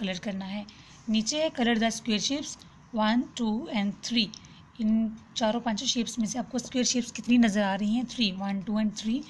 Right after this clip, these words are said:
तो आपने just स्क्वायर shapes को color करना है, बाकी shapes को color नहीं करना। आपका आज का lecture यहीं पे ख़त्म होता है। अपना बहुत सारा ख्याल रखिएगा।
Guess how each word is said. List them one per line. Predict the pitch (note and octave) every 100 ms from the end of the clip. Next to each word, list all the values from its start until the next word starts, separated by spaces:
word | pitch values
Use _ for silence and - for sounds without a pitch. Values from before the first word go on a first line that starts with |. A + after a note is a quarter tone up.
| - - -
तो | A#3+
आपने | G3+ A3 A3
just | E3+ B3+ C4
स्क्वायर | - - G#3
shapes | F3 G3 -
को | C4+ F#4 -
color | A#3+ G#3+
करना | G#3 G3 G#3
है, |
बाकी | G#3 F#3+ G#3+
shapes | F3 G3 -
को | A3
color | G#3+ G3+ C#4+ - -
नहीं | G3+ G3 G#3+
करना। | G#3+ F3 F#3 G#3 - - - - - - - - - -
आपका | G#3+ G#3 A3+
आज | G#3
का | C4
lecture | A#3 -
यहीं | G3+ G#3+ B3
पे | C4 A#3+
ख़त्म | B3+
होता | A#3+ -
है। | A3+ A3+
अपना | A3 A3
बहुत | G3+ A3+
सारा | C4+ B3+
ख्याल | B3 A3+
रखिएगा। | A3+ - A#3 A3